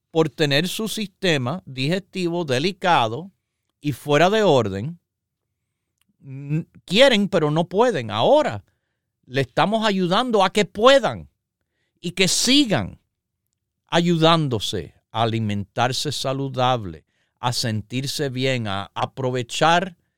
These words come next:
la nutrición.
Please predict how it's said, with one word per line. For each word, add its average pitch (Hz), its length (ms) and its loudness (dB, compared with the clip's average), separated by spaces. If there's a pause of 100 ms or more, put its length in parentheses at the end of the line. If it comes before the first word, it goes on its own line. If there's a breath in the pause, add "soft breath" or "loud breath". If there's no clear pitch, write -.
(260)
la 123 280 4
nutrición. 143 1600 -2